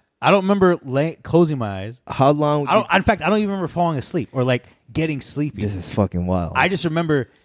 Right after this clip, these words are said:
Speaker 1: saying, "I know that song," and that's it. It just, like, everything's black. Everything's
Speaker 2: Like,
Speaker 1: dark.
Speaker 2: did, how do you, uh, how long do you think it felt? Like, just from the moment of that specific moment, and then when you woke up?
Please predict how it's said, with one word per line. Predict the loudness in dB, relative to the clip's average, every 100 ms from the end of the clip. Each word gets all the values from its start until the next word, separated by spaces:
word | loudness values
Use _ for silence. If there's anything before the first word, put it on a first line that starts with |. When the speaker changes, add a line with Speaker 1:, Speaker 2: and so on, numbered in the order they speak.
| _
Speaker 1:
saying, | -4 2 2 2 2
"I | 4
know | 6 8
that | 6 4
song," | 2 2 2 -2 -10 -20 _ _ _ _ _ _ -4
and | 0 2
that's | 4
it. | 2 2 -2 _
It | -4
just, | -4 -2 2
like, | 2 2 _ 0
everything's | 4 4 4 2
black. | 2 2 -2 -12 -20 _
Everything's | -6 0 0 0 -6 -2
Speaker 2:
Like, | 2 2
Speaker 1:
dark. | 0 -6 -4
Speaker 2:
did, | 2 2
how | 4 2
do | 2
you, | -2 _ _ _ -18
uh, | -18 -18 -20 _
how | 2 4
long | 4 4
do |
you | 2
think | 2 0
it | 2
felt? | 0 0 -4 _
Like, | -8 -8 _ _
just | -14 -6
from | -4 -2
the | 0
moment | 0 2 0
of | 0 4
that | 6 4
specific | 0 -6 -4 -2
moment, | 0 0 0 -2
and | -4
then | -4
when | -6 -6
you |
woke | -4 -4 -4
up? | -10